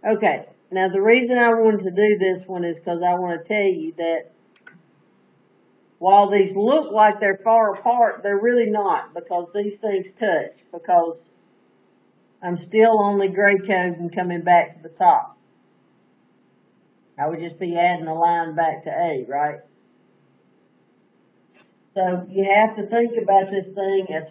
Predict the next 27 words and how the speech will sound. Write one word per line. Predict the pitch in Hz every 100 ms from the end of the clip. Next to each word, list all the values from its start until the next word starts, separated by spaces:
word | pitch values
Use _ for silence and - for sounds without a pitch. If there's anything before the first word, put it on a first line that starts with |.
| -
folding | 208 220 214 190 180
this | 190 220 226
way | 247 247 240 233
from | 180 165
top | - 208 208 -
to | 196
bottom | 190 214 233 233 226 - _ _ _ _ _ _ -
and | 180 202 202
from | 202 175
side | - 196 190 185
to |
side. | - 147 160 - - _ _ _ _
Now | 175 175
on | 180
this, | 214 226 220
we | 196 185
only | 185 185 185
have | 185 180 -
two | 202 180 170 156 -
boxes, | 190 196 190 - 170 156
so | 156 160
side | 190 180 175
to | -
side | 196 180 170
makes | 165 165 -
no | 160
difference. | 151 180 175 135 -